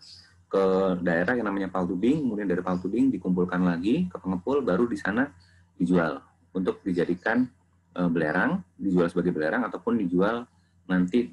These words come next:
setelah diproses menjadi asam sulfat. Nah, belerang sendiri itu bisa muncul bermacam-macam, dia bisa sebagai belerang murni, kemudian bisa sebagai lumpur dengan kandungan sulfur seba-, eh, sekitar empat puluh sampai enam puluh persen.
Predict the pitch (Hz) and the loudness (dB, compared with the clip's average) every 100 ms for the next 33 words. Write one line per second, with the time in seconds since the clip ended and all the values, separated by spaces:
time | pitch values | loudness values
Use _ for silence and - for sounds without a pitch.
0 | - - 95 92 90 90 123 104 90 85 | -10 -4 -2 0 -2 -4 -4 0 2 2
1 | 82 90 92 90 87 - _ _ _ _ | 2 0 0 -2 -6 -8 _ _ _ _
2 | - 87 78 - - 92 87 107 147 143 | -2 0 -2 -10 -2 2 2 2 0 0
3 | 127 90 87 123 180 - _ _ - - | 2 4 4 2 0 -6 _ _ -8 -2
4 | 135 98 107 104 107 - _ _ _ 107 | -2 0 0 0 -2 -6 _ _ _ -6
5 | 95 101 95 92 85 90 85 87 98 156 | -2 0 2 2 2 2 2 2 0 2
6 | 190 180 - 107 135 117 95 104 101 104 | 0 -2 -6 -2 0 0 0 0 0 -4
7 | - 92 90 85 85 85 87 107 143 131 | -2 2 2 4 2 2 0 0 4 6
8 | 123 120 92 90 92 90 - 85 92 85 | 4 2 2 2 2 0 -2 0 0 2
9 | 82 90 87 120 160 175 - - _ _ | 2 0 0 2 0 -2 -12 -20 _ _
10 | - 87 92 95 95 90 90 107 120 - | -2 2 2 2 4 4 4 0 -2 -2
11 | 98 90 - 92 92 90 98 92 92 92 | -2 -2 0 2 2 0 -2 -2 0 0
12 | 90 98 87 90 90 90 85 87 - - | 0 -2 0 2 2 2 0 -6 -8 -2
13 | 110 160 185 | 0 0 -2